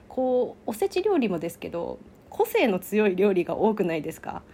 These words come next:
味が濃いというか、うん、なんか、普段食べ慣れないものも結構あるから、ちょっと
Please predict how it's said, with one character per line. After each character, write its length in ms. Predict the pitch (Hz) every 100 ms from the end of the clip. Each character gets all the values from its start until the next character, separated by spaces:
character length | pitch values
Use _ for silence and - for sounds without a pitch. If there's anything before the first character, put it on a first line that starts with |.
| - - - - -
味 240 | 208 277
が 140 | 285
濃 180 | 285 285
い 80 | 214
と 100 | 175
い 100 | 160
う 80 | 151
か、 500 | - 156 143 143 147 - - - - - -
う 40 | 180
ん、 460 | 180 175 160 160 - -
な 80 |
ん 20 | 208
か、 60 |
普 100 | 208
段 220 | 339 277
食 120 | 233 196
べ 80 | 226
慣 140 | 240
れ 80 | 254
な 140 | 262
い 60 | 269
も 140 | 262
の 100 | 269
も 420 | 254 196 165 156 - - -
結 180 | 208 214
構 220 | 165 170
あ 60 | 196
る 100 | 190
か 140 | 156
ら、 340 | 165 160 160 - - - - - - - - - -
ち 80 |
ょ 40 | 381
っ 20 |
と 400 | - 202 160 165